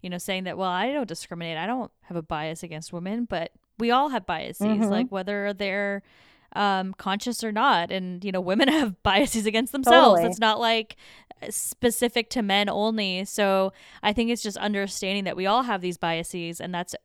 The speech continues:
Speaker 1: okay.
Speaker 2: Yes.
Speaker 1: And how can we just address it, right? It's not, you're not a bad person if you have a bias, or if you initially react this way and feel like, "Oh gosh," threatened in some way in the back of your head, that's okay. That's normal.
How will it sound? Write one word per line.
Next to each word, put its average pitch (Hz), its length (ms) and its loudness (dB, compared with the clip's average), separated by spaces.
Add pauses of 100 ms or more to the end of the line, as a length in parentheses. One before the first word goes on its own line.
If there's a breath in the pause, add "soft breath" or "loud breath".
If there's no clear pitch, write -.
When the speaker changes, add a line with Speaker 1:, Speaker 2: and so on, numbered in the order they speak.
Speaker 1:
okay. 170 560 -4
Speaker 2:
Yes. - 360 2 (280 soft breath)
Speaker 1:
And 196 200 0
how 185 260 2
can 185 200 -6
we 165 260 -8
just 170 200 -10
address 359 380 2
it, - 180 -6
right? 196 300 2
It's 220 180 -4
not, 214 340 2 (120)
you're 220 100 -2
not 262 120 6
a 240 80 0
bad 208 240 6
person 277 540 -6
if - 200 -8
you 190 100 -8
have 180 220 0
a 180 60 0
bias, 214 580 0 (320 loud breath)
or 214 180 6
if 208 120 -4
you 220 60 -2
initially 208 380 -4
react 208 340 0
this 220 200 -8
way 175 320 -2
and 170 220 -8
feel 190 520 -2 (400 soft breath)
like, 180 240 -2
"Oh 233 260 0
gosh," 202 400 0
threatened 214 340 -2
in 185 120 -6
some 196 220 -4
way 185 420 0
in 185 80 -4
the 180 80 -6
back 180 220 -2
of 196 80 -8
your 180 140 -6
head, 220 480 4 (680 soft breath)
that's 233 220 4
okay. 240 380 2
That's 190 220 -2
normal. 214 580 0